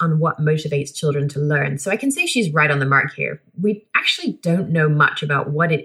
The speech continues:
is that gets us initially interested in a topic, but once we are interested in it, if we then learn more about it and are encouraged to learn more about it by the people we love, then that interest can blossom into a passion.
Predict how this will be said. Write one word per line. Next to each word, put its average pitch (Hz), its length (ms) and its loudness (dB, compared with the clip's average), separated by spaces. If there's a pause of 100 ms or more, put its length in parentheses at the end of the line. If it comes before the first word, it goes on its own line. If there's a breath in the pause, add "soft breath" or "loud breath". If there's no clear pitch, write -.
(100)
is 160 220 2
that 147 220 -4
gets 156 240 -2
us 147 160 -4
initially 143 460 0
interested 175 500 -2
in 202 80 -2
a 208 80 0
topic, 226 420 -2 (380 loud breath)
but - 80 0
once 254 200 0
we 240 200 -2
are 320 200 6
interested 160 400 -2
in 139 60 -2
it, 143 260 -2
if - 220 -6
we 185 120 -4
then 185 300 0
learn 165 240 2
more 151 160 2
about 254 380 0
it - 240 -2
and 147 400 -4
are 147 140 -2
encouraged 233 480 0
to 147 100 -4
learn 143 220 0
more 135 160 -2
about 139 320 -4
it - 120 -8
by 151 120 -6
the 151 100 -4
people 147 260 -8
we 139 120 -2
love, 160 340 0 (440 loud breath)
then 175 520 2
that 190 280 2
interest 185 340 0
can 196 180 -4
blossom 139 360 -4
into 139 260 -6
a 139 40 -8
passion. - 420 -4